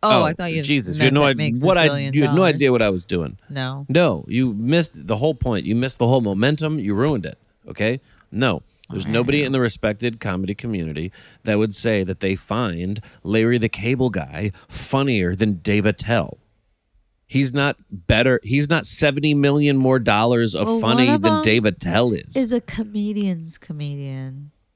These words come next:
Speaker 1: in which case comedians don't have a lot of money.
Speaker 2: A comedian's comedian just means you're talented. That's all that means. That's all
Speaker 1: But
Speaker 2: that
Speaker 1: it
Speaker 2: means.
Speaker 1: also means it doesn't sell as well.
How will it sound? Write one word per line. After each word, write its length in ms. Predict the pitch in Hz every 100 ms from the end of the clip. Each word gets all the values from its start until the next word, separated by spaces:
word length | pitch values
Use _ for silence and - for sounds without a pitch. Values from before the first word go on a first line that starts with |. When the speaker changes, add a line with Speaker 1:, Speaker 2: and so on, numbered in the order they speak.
| _ _
Speaker 1:
in 180 | - 165
which 300 | 156 160 -
case 480 | - 156 147 143 _ _ _ _ _ _ _ _
comedians 680 | 165 156 151 156 151 143 -
don't 220 | 143 -
have 200 | 143 143
a 60 | 143
lot 240 | 143 139
of 100 | 135
money. 500 | 135 135 135 135 135 _ _ _ _ _ _ _ _ _ _ _ _ _ _ -
Speaker 2:
A 60 |
comedian's 480 | - 113 120 113 101
comedian 420 | 98 95 90 92
just 260 | 85 101 -
means 240 | 95 87
you're 60 | 82
talented. 540 | - 73 67 67 76 - - _ -
That's 200 | 92 -
all 200 | 90 90
that 220 | 80 -
means. 400 | 73 65 67 - - - _ _ -
That's 160 | 101 110
all 140 | 123
Speaker 1:
But 60 | 123
Speaker 2:
that 60 | 120
Speaker 1:
it 60 | 131
Speaker 2:
means. 160 | 123
Speaker 1:
also 80 | 233
means 240 | 214 208 190
it 140 | 175
doesn't 400 | 190 185 170 -
sell 320 | - 170 220
as 180 | 214 156
well. 440 | 139 143 165 202